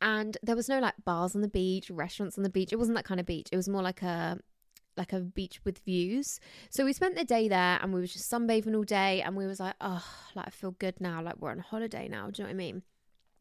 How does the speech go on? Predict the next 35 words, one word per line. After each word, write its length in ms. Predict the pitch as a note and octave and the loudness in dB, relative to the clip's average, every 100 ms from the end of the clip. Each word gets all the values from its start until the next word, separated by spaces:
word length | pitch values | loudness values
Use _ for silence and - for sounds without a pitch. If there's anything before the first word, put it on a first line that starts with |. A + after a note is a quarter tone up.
| - A#3+ | -4 0
And 120 | G#3+ | 2
then 120 | G#3 | 2
we 100 | G3+ | 2
went 220 | G#3 - | 2 2
back, 320 | C4 C4+ C4 | 6 6 4
checked 280 | - A#3+ - | -2 -4 -2
into 220 | G#3+ G3+ | -4 -4
the 80 | - | -4
new 280 | G3 C#4 D4 | -2 0 0
place, 540 | - C4+ B3 A#3+ A#3+ - - - - - - - | 4 6 8 6 2 -6 -16 -16 -18 -20 -20 -4
and 480 | G#3+ G3+ G3 G3+ - | 2 2 2 -2 0
it 160 | - G#3+ | 2 4
was 240 | A3 G#3+ - - - - | 4 4 0 -20 -20 -2
fucking 600 | B3 A#3 - C#4 C#4 D4 - _ - | 2 2 0 -2 -2 -4 -10 _ 4
insane. 800 | A3 G#3+ G#3+ G#3 D#3 G#2 - - | 4 4 0 2 2 0 -6 -4
It 160 | G3 F#3+ | -2 -2
was 160 | G3+ | -2
the 80 | G#3 | 0
most 280 | G3 F#3+ - G3 - | 0 -2 -4 -12 -6
beautiful 800 | G#3 F#3+ A3+ C#4 - E4 F4 E4 | -4 0 -2 -2 -2 -2 0 -2
place 720 | D#4 G#3 E3 F#3 - - - - | 0 0 0 -2 -6 -14 -12 -6
I 40 | |
think 160 | G#3+ A3+ | -2 -2
I've 100 | G#3+ - | -2 -4
ever 180 | F#3 | -4
stayed. 600 | F#3+ - F3+ F#3+ B3 C#4 | -4 -2 0 2 0 0
Like, 200 | A3 G3 - - - - | -2 -2 -4 -20 -20 -2
it 80 | A3+ | 0
was 180 | A#3 A3 | 0 0
about 300 | A#3 A3+ A#3 | 2 2 0
nine 420 | A3+ B3 C4+ C#4+ | 0 2 2 0
apartments, 720 | C#4 D4+ C#4+ C#4 E4 F4+ - | 0 0 2 0 -2 -2 -2
I'd 180 | C#4+ - | -2 0
say, 320 | C#4 C#4+ F4 | 2 4 4
like, 280 | C4 - | 0 -2